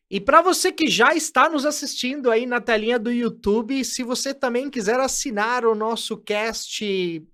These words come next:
por áudio, né, pra você ouvir aí ao caminho do seu trabalho, do seu estudo, da onde quer que você esteja indo,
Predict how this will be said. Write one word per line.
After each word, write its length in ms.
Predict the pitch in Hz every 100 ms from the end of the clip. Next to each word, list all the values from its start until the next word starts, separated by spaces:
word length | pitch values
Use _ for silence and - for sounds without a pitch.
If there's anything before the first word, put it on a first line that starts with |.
| _ -
por 180 | 294
áudio, 500 | 262 311 311 170 143
né, 180 | 131 185
pra 160 | - 226
você 220 | 277 320
ouvir 340 | 302 202 240
aí 140 | 185 202
ao 100 | 196
caminho 400 | - 170 180 180
do 60 |
seu 160 | - 185
trabalho, 760 | 190 120 113 143 160 156 143
do 140 | 135 123
seu 180 | - 143
estudo, 960 | - - 175 180 165 147 139 131 123
da 200 | 120 131
onde 260 | 151 175 160
quer 340 | - 180 175
que 120 | - 151
você 260 | 156 165
esteja 420 | 156 - 156 233
indo, 360 | 226 226 240